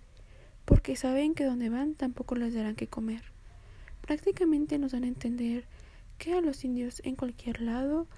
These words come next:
los van a tratar de la misma forma y no tienen derecho alguno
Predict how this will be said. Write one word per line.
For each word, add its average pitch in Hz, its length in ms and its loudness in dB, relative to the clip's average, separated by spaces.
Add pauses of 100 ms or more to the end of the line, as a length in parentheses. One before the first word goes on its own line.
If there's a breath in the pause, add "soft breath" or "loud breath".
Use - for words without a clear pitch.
(320 loud breath)
los 285 200 -2
van 269 140 2
a 247 60 -2
tratar 233 240 -4
de 226 140 -2
la 226 100 -2
misma 220 320 -4
forma 294 460 0 (180)
y 294 420 2
no 277 140 0
tienen 233 460 -2
derecho 202 400 -2
alguno 254 500 0